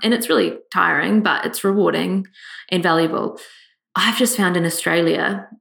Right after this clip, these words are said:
cutting through the noise, just, it's a totally different beast. And that strategy of organic, organic growth and the network's effects, it's a lot harder to ignite. And that was probably the biggest learning curve for me. I naively thought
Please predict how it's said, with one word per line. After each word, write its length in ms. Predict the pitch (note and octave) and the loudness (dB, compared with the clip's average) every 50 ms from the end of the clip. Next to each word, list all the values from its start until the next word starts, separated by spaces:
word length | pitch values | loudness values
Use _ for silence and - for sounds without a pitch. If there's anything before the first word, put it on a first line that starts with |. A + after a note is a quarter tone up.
| _ _ - | _ _ -8
cutting 460 | - - G#3+ G#3 G#3 - G#3+ G3+ G3+ | -4 -2 0 0 2 2 2 2 2
through 600 | - - - - F#3 D#3+ D#3 D#3+ D#3+ E3+ F3+ - - | 0 -2 -6 -2 -2 0 0 0 0 -2 -2 -2 0
the 80 | G3 F#3 | 0 2
noise, 640 | F3+ E3+ D#3+ D#3 D3 C#3+ - - - - - - - _ _ _ _ _ _ - | 2 2 2 0 0 -2 -2 -4 -4 -6 -8 -10 -12 _ _ _ _ _ _ -16
just, 580 | - - - F3+ D#3+ D#3+ - - - - - - | -8 -4 -2 -2 0 0 -2 -4 -4 -6 -8 -4
it's 200 | - E3 - - | -4 -4 -2 -4
a 40 | D#3+ - | -8 -8
totally 420 | - - - - F#3+ F#3 F3 E3+ | -8 -8 0 2 4 4 4 4
different 320 | E3 D#3+ - - - - | 2 0 -2 -4 -6 -6
beast. 260 | - D3 - - - - | -4 -4 -4 -2 0 2
And 140 | G#3 G#3 | 4 4
that 120 | G#3+ - - | 4 2 0
strategy 540 | - - - F3 E3+ E3 E3 D#3+ E3+ E3+ E3 | -2 -2 0 0 0 0 0 0 0 0 0
of 120 | E3 D#3+ | 0 0
organic, 480 | D#3+ D#3+ D#3+ E3+ E3+ E3 E3 - - - - _ _ _ _ _ _ _ | -2 -4 -4 -4 -6 -6 -6 -10 -12 -20 -20 _ _ _ _ _ _ _
organic 420 | - F3+ E3 F3+ E3 E3 D#3+ - - | -6 -2 0 0 0 0 0 -4 -4
growth 460 | - E3 E3 F3 A3+ B3 A#3 - - | -2 0 2 2 2 2 0 0 -2
and 100 | F3 E3 | -2 0
the 60 | E3 | 0
network's 460 | D#3+ E3 E3+ - D#3+ - D#3 - - | 0 0 0 0 0 -2 -2 -2 -6
effects, 580 | - - - F#3 F#3 - - - - - - - - _ _ - | -8 -4 -2 0 0 0 -2 -4 -4 -6 -6 -6 -10 _ _ -6
it's 80 | - G3+ | 0 0
a 40 | |
lot 300 | F#3 E3 D#3+ E3 E3 - | 0 2 2 0 -2 0
harder 280 | - - D#3+ D#3+ E3 E3 | 0 0 0 0 0 -2
to 100 | - - | -2 -4
ignite. 380 | - - - - - - - - - - | -4 -4 -4 -4 -6 -6 -6 -8 -8 -4
And 160 | - F#3 F3+ F3+ | 0 0 2 2
that 160 | F#3 - E3+ | 0 0 0
was 160 | F#3+ F3+ F3+ | -2 -2 -2
probably 420 | - - - E3+ D#3+ E3 E3 E3+ | -6 -6 -4 -4 -4 -2 -2 -2
the 220 | E3 - F3 E3+ E3 | -2 0 -2 -2 -2
biggest 500 | - E3+ E3+ E3 E3 E3+ - - - - | -2 -4 -4 -4 -4 -4 -6 -6 -4 -2
learning 300 | E3+ E3 E3 E3+ - E3 | -2 -2 -2 -4 -4 -4
curve 260 | - E3+ - D#3+ - | -4 -4 -4 -4 -4
for 120 | - F3+ | -6 -6
me. 240 | E3+ D#3 D#3+ E3 - | -4 -4 -4 -2 -2
I 100 | F#3 E3+ | -2 -2
naively 540 | E3+ E3+ E3 E3 E3 E3+ E3 E3 F3 E3+ E3+ | -2 -2 -4 -4 -2 -4 -4 -2 -4 -4 -4
thought 340 | - - F3 E3+ - - | -2 -2 -2 -2 -2 -6